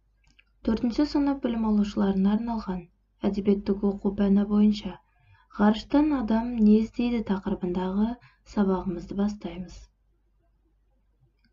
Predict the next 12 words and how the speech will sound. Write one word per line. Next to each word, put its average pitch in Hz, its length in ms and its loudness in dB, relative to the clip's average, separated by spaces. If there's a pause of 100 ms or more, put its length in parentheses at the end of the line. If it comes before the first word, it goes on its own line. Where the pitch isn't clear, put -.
(500)
Бүгінгі 247 460 2
оқу 285 300 0
мақсатымыз: 240 680 -4 (1700)
таныс 247 400 0
мәтінге 240 560 2 (140)
жаңа 196 340 4
кейіпкерлерді 196 880 0
қосу, 214 320 -4 (520)
жаңа 190 440 4
сюжеттер 202 640 2
енгізу, 196 400 -4 (640)
өлең, 202 500 6